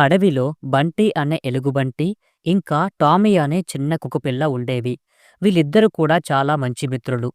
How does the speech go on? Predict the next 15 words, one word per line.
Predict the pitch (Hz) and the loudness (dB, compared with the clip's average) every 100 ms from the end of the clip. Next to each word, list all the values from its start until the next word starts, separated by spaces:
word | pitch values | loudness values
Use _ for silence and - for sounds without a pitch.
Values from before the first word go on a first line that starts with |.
| _ _ _ _ - | _ _ _ _ 4
ఆ | 180 | 6
అడవిలో | 165 208 208 151 160 | 8 4 2 0 -2
సంతోషంగా | - 135 127 160 151 147 131 135 143 - | -2 -4 -2 -4 -2 -4 -2 -2 -2 0
ఆడుతూ | 131 127 135 139 | 2 2 -2 -2
పాడుతూ | - 120 120 170 220 _ _ | -2 -2 -4 -6 -8 _ _
వాళ్ళ | 156 170 160 | 4 4 4
జీవనం | 127 147 143 170 | 2 0 0 0
కొనసాగిస్తున్నారు. | - 131 - 131 123 - 127 123 117 117 - _ _ _ - | -2 -2 -2 -2 -4 -6 -4 -2 -4 -6 -14 _ _ _ 0
బంటి | 165 208 254 | 2 2 0
చాలా | 220 185 156 175 | 2 4 6 4
మంచివాడు, | 139 - 156 143 117 - - | 0 -2 0 0 0 -6 -10
ఇతరులకు | 135 160 170 175 | -4 -2 -2 -4
సహాయపడే | - 135 143 139 - 131 151 | -4 0 2 0 0 -2 -2
స్వభావం | - 127 131 135 | -2 0 2 0
కలవాడు. | 131 120 120 117 117 | -2 -2 -2 -2 -4